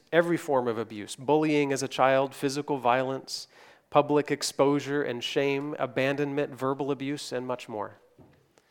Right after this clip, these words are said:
If you are suffering from sickness and pain, Jesus can relate. He experienced considerable pain as well.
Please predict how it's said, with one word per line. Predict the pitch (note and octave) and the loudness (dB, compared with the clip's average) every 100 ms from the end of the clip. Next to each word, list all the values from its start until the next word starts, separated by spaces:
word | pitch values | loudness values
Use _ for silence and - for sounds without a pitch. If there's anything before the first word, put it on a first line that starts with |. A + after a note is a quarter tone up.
| _ _ _ _ _ _ _ | _ _ _ _ _ _ _
If | D3+ D3+ | 2 4
you | F3 | 6
are | F3 | 6
suffering | E3 F3+ E3 E3+ D#3 | 6 4 6 2 2
from | D#3 C#3 | 0 -2
sickness | - F3 D#3 C#3+ C#3+ | -2 -2 0 -2 -4
and | B2 | -4
pain, | E3+ D#3 C3+ | -2 0 -2
Jesus | A#2+ E3 D3+ D3+ - | 0 -2 0 -2 -2
can | D3 | -2
relate. | C3+ C#3 D3 | 0 0 0
He | - F3 | -2 -2
experienced | D3 - - E3+ D#3+ C3 - - - _ - | -2 -4 -4 -2 -2 -2 -6 -10 -16 _ -8
considerable | C#3+ - E3+ D#3 C#3 | -6 -4 -2 -2 -4
pain | C3+ C#3+ C3 | -4 -4 -2
as | B2 | -2
well. | A#2+ G2+ G2+ | -2 -2 -4